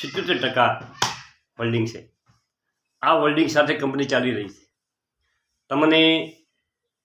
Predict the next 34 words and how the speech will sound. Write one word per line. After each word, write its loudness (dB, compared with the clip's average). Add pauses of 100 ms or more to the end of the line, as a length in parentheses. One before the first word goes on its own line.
(360)
પચાસમાં 4
ના 4
મળે 2
તો 2
સાઠમાં 4
પણ 6
લેવાની 4 (440)
આ -12
કંપની -4
તમે -2
લઈ -2
શકો -18
છો -20 (760)
મિત્રો. -6 (520)
અને 2
તમે 4
આ, 6
તમને 0
માહિતી, 0 (480)
અ, -2
તમારે 4
બીજે 0
ગમે 2
અહીંયાથી 4
માહિતી 2
લેવી 2
હોય -2
તો -4
લઈ, 2 (540)
તમારે 2
જાતે 2
ફંડામેન્ટ 0
ચેક -2
કરી -2